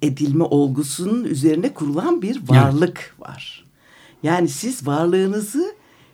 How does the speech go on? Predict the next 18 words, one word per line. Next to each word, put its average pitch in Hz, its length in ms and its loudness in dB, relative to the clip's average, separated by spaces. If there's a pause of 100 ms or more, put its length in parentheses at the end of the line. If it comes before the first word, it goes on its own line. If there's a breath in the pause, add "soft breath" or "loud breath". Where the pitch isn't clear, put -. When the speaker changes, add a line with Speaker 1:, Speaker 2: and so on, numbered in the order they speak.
(160)
Speaker 1:
yok 220 260 2
edilme, 151 600 0 (100)
e, 117 320 -4
olgusunun 151 520 -2
üzerine 131 360 -2
kuruyorsunuz. - 840 -10 (960 loud breath)
Ve 196 140 0
varlığınız, 233 840 -2 (480)
e, 151 60 -2 (500)
neye 190 340 0
bağlı? 143 520 -2 (100)
Soykırım 143 520 -4
unutturmaya, 127 880 -4
Speaker 2:
Evet. 110 120 -2 (280 loud breath)
Speaker 1:
inkara, 135 720 -4 (460 loud breath)
başka 143 320 -4
bir 294 120 2
hikaye - 540 -8